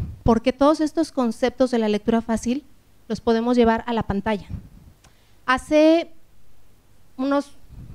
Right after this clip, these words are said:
tres o cuatro años, un astrónomo de la nasa, disléxico él, es la particularidad que, que debemos entender, em, estaba esperando el bus para ir a su trabajo y estaba leyendo en su celular.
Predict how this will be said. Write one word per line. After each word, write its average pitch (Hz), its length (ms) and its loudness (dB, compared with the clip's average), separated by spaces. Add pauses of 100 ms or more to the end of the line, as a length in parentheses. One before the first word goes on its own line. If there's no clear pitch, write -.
(100)
tres 285 260 2
o 262 60 0
cuatro 254 280 -4
años, 247 380 -10
un 254 260 -2
astrónomo 247 640 0
de 240 120 -4
la 208 120 -2
nasa, 226 400 2 (1040)
disléxico 196 640 -4
él, 202 100 -8 (260)
es 190 140 -18
la 208 100 -14
particularidad 185 720 -4
que, 180 200 -6 (1120)
que 220 100 0
debemos 214 360 4
entender, 214 500 0
em, 190 460 0 (680)
estaba 262 280 2
esperando 240 400 2
el 233 80 2
bus 254 220 0
para 220 200 -2
ir 208 80 -4
a 208 40 -6
su 202 120 -10
trabajo 185 360 -8 (100)
y 202 60 -14
estaba 214 260 -6
leyendo 196 320 0
en 190 40 -4
su - 100 -18
celular. 214 400 -2